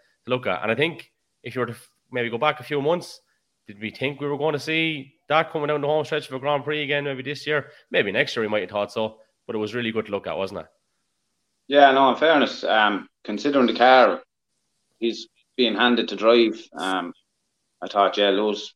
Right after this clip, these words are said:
Speaker 2: he, he pulled it out of the bag this weekend, in fairness to him. Um, pro-, we touched on this earlier in the season, probably their qualifying position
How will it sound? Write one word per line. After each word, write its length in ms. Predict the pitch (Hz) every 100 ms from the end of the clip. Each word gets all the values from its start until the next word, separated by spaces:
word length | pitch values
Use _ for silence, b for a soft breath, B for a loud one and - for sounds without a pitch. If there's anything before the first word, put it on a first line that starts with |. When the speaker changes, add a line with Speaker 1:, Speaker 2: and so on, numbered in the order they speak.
| -
Speaker 2:
he, 400 | 104 104 104 98
he 160 | - 101
pulled 240 | - 127
it 100 | 127
out 80 | 131
of 60 | 123
the 60 |
bag 340 | 117 131 123 -
this 180 | 117 113
weekend, 480 | 107 117 120 107
in 160 | 98 98
fairness 420 | 113 127 120 120
to 80 | 117
him. 200 | 113 104
Um, 380 | 98 107 104 98 _ _ _ _ _ _ _ _ _ _ _ -
pro-, 160 | 123 127
we 120 | 123
touched 340 | 147 139 -
on 120 | 120
this 160 | 120 120
earlier 340 | 127 127 117
in 100 | 107
the 40 | 107
season, 460 | - 120 104 107
probably 420 | 107 131 135 135 123
their 160 | 107
qualifying 640 | 107 120 120 - 113 113 95
position 580 | 95 113 113 101 98